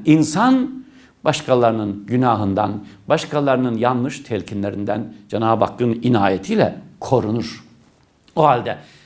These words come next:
nefis muhasebesi çok önemli işimiz. Tekrar arz etmek suretiyle sohbeti bitirmek istiyorum. Nefsimizin hoşlanmadığı,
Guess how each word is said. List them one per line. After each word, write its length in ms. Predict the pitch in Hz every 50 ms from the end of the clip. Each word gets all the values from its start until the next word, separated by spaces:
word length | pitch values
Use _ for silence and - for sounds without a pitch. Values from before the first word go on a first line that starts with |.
| _ _ _ _ -
nefis 680 | 117 139 135 107 143 165 160 - - - - - - - _ -
muhasebesi 920 | 117 123 139 143 139 135 135 - 139 123 135 123 - - 139 135 120 - -
çok 260 | 165 147 147 151 -
önemli 360 | 139 131 127 117 113 110 107
işimiz. 560 | 101 98 - 95 95 98 - - - - - _ _ _ _ _ _ _ _ _ _ -
Tekrar 600 | - 175 175 175 - 143 139 143 135 - - - _ _ _ _ _ _ _ _ -
arz 220 | 131 139 139 123
etmek 300 | 127 - - 131 120 104
suretiyle 420 | - - 117 104 - 123 120 117 110
sohbeti 480 | - - 123 117 - 120 110 117 123
bitirmek 340 | 107 101 - 107 117 117 117
istiyorum. 480 | - - - 117 117 113 110 101 - - - - -
Nefsimizin 600 | 139 156 147 151 - 151 165 160 131 143 180 165
hoşlanmadığı, 880 | - 143 143 143 - - 160 165 165 139 120 117 - 101 - 73 -